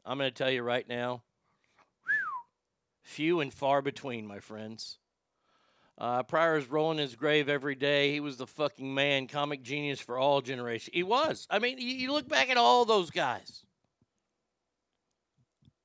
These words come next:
You look back at the Carlins, the Pryors, the Foxes. You look back at all those people. And the reason why they said shit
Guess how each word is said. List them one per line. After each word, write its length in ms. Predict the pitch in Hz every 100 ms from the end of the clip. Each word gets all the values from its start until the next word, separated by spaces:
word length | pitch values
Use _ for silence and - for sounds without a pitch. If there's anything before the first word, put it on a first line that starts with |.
| _ _ _ _ -
You 160 | 196
look 180 | 214 185
back 220 | 185 190
at 100 | 185
the 60 | 170
Carlins, 800 | - 180 170 175 170 165 165 156
the 100 | 151
Pryors, 680 | - 156 151 151 147 151 143
the 80 | 143
Foxes. 1000 | - 156 147 143 - 147 147 143 - - _ _ _ _ _ _ _ -
You 80 | 196
look 140 | 175
back 240 | 208 202
at 120 | 202 -
all 420 | 151 156 160 165
those 240 | 151 151 -
people. 480 | 165 139 - 101 _ _ _ _ _ _ _ _ _ _ _ _ _ _ _ _ _ - _ _ _ _ _
And 160 | 143 147
the 80 | 139
reason 400 | 139 190 202 220
why 140 | 208
they 160 | 185 175
said 280 | - 123 113
shit 300 | - 120